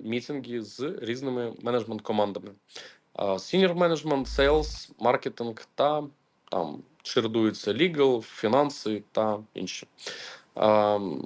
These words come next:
зазвичай за перший день, е, ми, е, окреслюємо цілі, що ми домовляємось робити,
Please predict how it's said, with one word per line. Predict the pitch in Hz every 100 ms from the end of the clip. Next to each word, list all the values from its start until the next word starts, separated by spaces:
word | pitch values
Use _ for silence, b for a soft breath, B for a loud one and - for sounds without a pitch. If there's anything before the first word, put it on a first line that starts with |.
| - 110
зазвичай | 110 120 - 202 180
за | 131 127 120
перший | - 127 117 - 113 101 95 - - _
день, | 95 110 151 226 214 - -
е, | 143 131 131
ми, | 123 131 190 185 151 -
е, | - 113 117 110 107 - _ _ -
окреслюємо | 113 - 123 - 107 107
цілі, | - 208 208 175
що | - 131 123
ми | 117 123
домовляємось | 123 - 107 107 104 120 117 104
робити, | 107 98 117 113